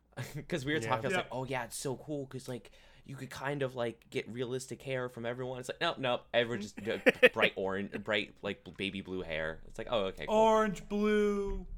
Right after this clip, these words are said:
Speaker 3: pink,
Speaker 2: Pink and green,
Speaker 3: green.
Speaker 2: p-, pink, green in the same hair, like.
Speaker 1: Yeah. It,
Speaker 2: Yeah.
Speaker 1: it's like the spot the, the strong characters challenge. It's
Speaker 3: That,
Speaker 1: like, oh.
Speaker 3: yeah, that, I definitely struggled not to say anything during that, 'cause I'm like, "God, you were so wrong."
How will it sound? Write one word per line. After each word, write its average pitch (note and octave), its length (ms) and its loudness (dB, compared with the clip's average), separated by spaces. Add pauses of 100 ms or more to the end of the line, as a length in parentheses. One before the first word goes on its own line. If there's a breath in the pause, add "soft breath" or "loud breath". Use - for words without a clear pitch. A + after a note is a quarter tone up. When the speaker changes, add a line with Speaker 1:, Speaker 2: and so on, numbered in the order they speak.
(180)
Speaker 3:
pink, G3 500 -2
Speaker 2:
Pink E3+ 200 8
and E3+ 140 4
green, D#3+ 440 8
Speaker 3:
green. - 20 -8
Speaker 2:
p-, C#3+ 320 -6
pink, E3 220 2
green D#3 220 4
in D3+ 80 4
the C3 80 -2
same D3 300 2
hair, C#3+ 420 2
like. B2+ 360 0 (380)
Speaker 1:
Yeah. - 60 -14 (420)
It, A2 140 2
Speaker 2:
Yeah. - 40 4
Speaker 1:
it's B2+ 180 2
like C3+ 140 4
the C3 100 0
spot - 400 4
the, G2 240 0
the F#2 120 -2
strong E2 320 -4
characters D2 480 -8
challenge. C#2 520 -12
It's C#2 80 -16
Speaker 3:
That, - 120 2
Speaker 1:
like, F#3 100 -2
oh. F#2+ 80 0
Speaker 3:
yeah, C#3 140 2
that, F#3+ 200 4
I A3 120 8
definitely A3 520 4
struggled F3+ 520 2
not D3 200 2
to E3 80 -4
say B2 280 -6
anything D3+ 400 -6
during C#3+ 300 -2
that, E3+ 220 -2
'cause D3 120 -8
I'm C3+ 100 -8
like, C3 180 -6
"God, A#2+ 240 -6
you A#2+ 140 -6
were G#2+ 80 -10
so A#2 260 -6
wrong." A2 340 2